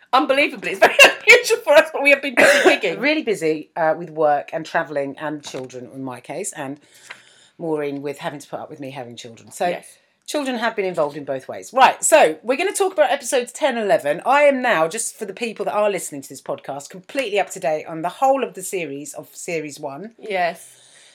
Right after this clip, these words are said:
Speaker 1: You found the last two episodes
Speaker 2: <coughs>
Speaker 1: quite
Speaker 2: I can't
Speaker 1: hard
Speaker 2: talk
Speaker 1: going.
Speaker 2: about them. I can't talk about them yet, but when we get to them, it's gonna be hard work. So, but we're not talking about fifteen and sixteen now. We're talking about episode ten,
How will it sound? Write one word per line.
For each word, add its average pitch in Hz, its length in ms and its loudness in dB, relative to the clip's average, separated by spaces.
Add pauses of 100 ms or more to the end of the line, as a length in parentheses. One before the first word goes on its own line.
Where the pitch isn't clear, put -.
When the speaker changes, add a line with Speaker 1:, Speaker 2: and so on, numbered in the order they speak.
(100)
Speaker 1:
You 220 80 -16
found 240 300 0
the 240 60 -4
last 247 280 4
two 269 80 2
episodes - 520 2
Speaker 2:
<coughs> - 60 -20
Speaker 1:
quite - 160 -4
Speaker 2:
I - 40 -6
can't 208 120 8
Speaker 1:
hard 311 140 4
Speaker 2:
talk 196 220 6
Speaker 1:
going. 190 80 0
Speaker 2:
about 208 300 6
them. 208 280 2 (200)
I 196 80 -8
can't 220 280 -4
talk 190 180 -6
about 170 180 0
them 160 160 -6
yet, 151 280 0
but 143 60 -14
when 202 160 -4
we 226 60 -6
get 214 200 -2
to 165 100 -10
them, 147 140 -4
it's - 100 -12
gonna 160 160 -6
be 147 100 -8
hard 139 240 -8
work. 104 300 -14 (380)
So, 151 240 2 (100)
but 208 80 -6
we're 254 80 -6
not 349 140 -2
talking 381 200 -4
about 277 140 -2
fifteen 269 240 -10
and 220 100 -8
sixteen 214 340 -10
now. 175 160 -4
We're 226 80 -8
talking 233 260 -12
about 190 160 -8
episode 202 420 -4
ten, 190 380 0